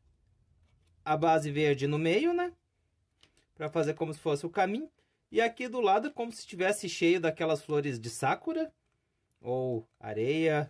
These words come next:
mas as flores de sakura mesmo. Aqui. Aqui. Vamos estar usando essas de quatro pra ligar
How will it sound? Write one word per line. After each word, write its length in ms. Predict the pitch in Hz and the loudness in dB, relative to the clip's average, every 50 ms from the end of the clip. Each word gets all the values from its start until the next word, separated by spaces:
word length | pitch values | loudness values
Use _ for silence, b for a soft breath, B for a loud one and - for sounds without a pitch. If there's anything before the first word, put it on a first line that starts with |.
| - | -8
mas 220 | - 147 165 190 196 | -6 -6 -4 -4 -4
as 100 | 202 - | -6 -4
flores 300 | - 202 196 190 196 190 | -2 0 0 0 -2 -4
de 80 | 180 | -6
sakura 460 | 190 - 196 180 170 175 196 170 170 147 | -4 -2 0 0 0 0 0 2 2 2
mesmo. 300 | 107 92 82 - - _ _ _ _ _ _ _ _ _ _ _ _ _ _ _ _ _ _ _ _ _ _ _ _ | 0 -4 -8 -12 -18 _ _ _ _ _ _ _ _ _ _ _ _ _ _ _ _ _ _ _ _ _ _ _ _
Aqui. 560 | - 98 98 104 107 120 135 147 170 196 190 _ - _ _ _ _ _ _ _ _ _ _ _ _ _ _ _ _ _ _ _ _ - _ _ _ _ - - _ _ _ _ _ _ _ _ _ _ _ _ | -20 -14 -10 -8 -6 -4 -4 -4 -6 -6 -10 _ -20 _ _ _ _ _ _ _ _ _ _ _ _ _ _ _ _ _ _ _ _ -20 _ _ _ _ -20 -20 _ _ _ _ _ _ _ _ _ _ _ _
Aqui. 600 | _ _ - 92 92 92 98 110 123 139 180 214 - _ _ _ _ _ _ _ _ _ _ _ _ _ _ _ _ _ _ _ _ _ _ _ _ _ _ _ _ _ - | _ _ -20 -18 -14 -10 -8 -6 -6 -6 -6 -8 -10 _ _ _ _ _ _ _ _ _ _ _ _ _ _ _ _ _ _ _ _ _ _ _ _ _ _ _ _ _ -4
Vamos 280 | 240 247 247 233 220 | -2 0 0 0 0
estar 280 | 240 220 - 233 214 208 | -2 0 2 2 4 4
usando 280 | 208 180 196 208 208 | 4 4 4 4 4
essas 320 | 202 202 - 208 190 180 165 | 2 2 2 2 0 2 0
de 80 | 170 | -4
quatro 340 | 170 - 175 175 208 - - | -2 0 0 0 0 -2 -4
pra 100 | - 202 | -4 -2
ligar 640 | 165 160 143 127 139 139 135 135 131 127 127 123 | -2 -2 0 0 2 4 4 4 4 4 2 0